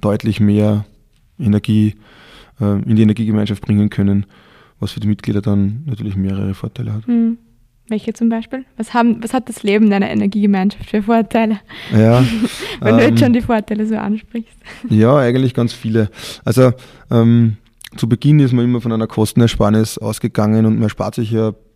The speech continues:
Speaker 1: prozentuell einen, einen gewissen Prozentsatz, was die Netzgebühren betrifft, weil man ja wirklich nur mehr das regionale Netz, äh, verwenden muss, rein verrechnungstechnisch, und nicht das ganze österreichische
Speaker 2: Mhm.
Speaker 1: weite Netz. Ähm,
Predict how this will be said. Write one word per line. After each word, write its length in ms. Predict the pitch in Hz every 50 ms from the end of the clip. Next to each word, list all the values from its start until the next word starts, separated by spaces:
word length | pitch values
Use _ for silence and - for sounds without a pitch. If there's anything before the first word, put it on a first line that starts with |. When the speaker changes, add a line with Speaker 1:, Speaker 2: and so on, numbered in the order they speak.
| _
Speaker 1:
prozentuell 680 | - 120 117 - - 113 104 - 107 107 104 104 107 107
einen, 200 | 110 107 101 104
einen 260 | 110 107 104 95 104 - - 113 107 -
gewissen 300 | - 110 107 - - 110
Prozentsatz, 800 | - 110 - - 104 101 110 104 - - 113 110 101 - - - _ _ - - - _ _ -
was 120 | 107 -
die 120 | - 101
Netzgebühren 500 | 101 110 131 - - - 139 - 147 139
betrifft, 560 | 135 131 - - 123 120 - - - - - _ -
weil 180 | - 113 98
man 140 | 104 104 104
ja 80 | 107 107
wirklich 240 | 107 - 117 98 104
nur 220 | 107 107 107 104
mehr 60 | 101
das 220 | - - 104 - 107
regionale 400 | 101 101 98 98 98 117 127 127
Netz, 300 | 120 113 - - - -
äh, 200 | - 123 110 101
verwenden 440 | - 120 101 107 107 - 123 107
muss, 340 | 107 110 110 110 - - - 131
rein 200 | 113 104 101 -
verrechnungstechnisch, 880 | - 113 110 107 - 110 104 - - 110 101 - - 110 104 - -
und 100 | 110 -
nicht 320 | - 113 98 - - - - -
das 180 | - 131 -
ganze 240 | - - 107 110 -
österreichische 640 | - 123 123 - 120 117 113 104 107 104 - - 107
Speaker 2:
Mhm. 60 | 101
Speaker 1:
weite 200 | - 240 240 -
Netz. 280 | - 208 208 - - - _ - - - - - - - - - - _ _
Ähm, 540 | - 113 107 110 107 110 110 110 110 110 110